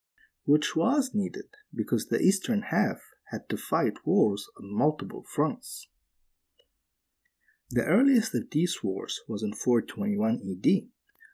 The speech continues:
with the Persians over the issue of the persecution of Christianity in Persia. The war was essentially a limited one. The Persian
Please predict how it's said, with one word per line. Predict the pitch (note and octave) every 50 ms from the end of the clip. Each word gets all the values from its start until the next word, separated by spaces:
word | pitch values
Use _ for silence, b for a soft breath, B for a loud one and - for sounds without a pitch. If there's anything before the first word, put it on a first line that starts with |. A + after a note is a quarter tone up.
| b b -
with | C3+ D3 F3+ F3 -
the | D3
Persians | G#2+ - - D3+ F3+ D#3+ A#2+ - - - - - - - - - _ -
over | B2 A#2+ A2+ A#2 G#2+
the | G2 - - -
issue | F#3 - - - - G#2+ G#2 - - -
of | - G#2+ -
the | - -
persecution | - - A#2 G2+ - - - - - - C#3 D#3 - - D3 C3+
of | B2+ - -
Christianity | - G#2+ F#2+ - - - - C3 C#3+ F3 D#3+ - - - - - - _ -
in | - G#2+ G2 F#2
Persia. | - A2+ C#3 C#3 B2 - - - - _ _ _ _ _ _ _ _ _ _ _ _ _ _ _ _ _ _ _ _ _ _ _ _ _ _ _ _ _ _ -
The | D3 D3+
war | E3+ G#3 C4 D4+ E4+ E4
was | C4+ A3+ F3 E3+
essentially | C3+ - - - D#3+ E3 D#3+ D#3+ - B2+ A#2 A2+ -
a | - G#2
limited | G#2 A2+ C3 D3+ D3+ B2 - - G2 - F#2+
one. | F2+ - - - _ _ _ _ _ _ _ _ _ _ _ _ _ _ _ _ _ _ _ _ _ _ _ _ _ -
The | A2
Persian | A2 A#2 F#3+ B3+ B3 G3 - D#3 B2+ C3 B2+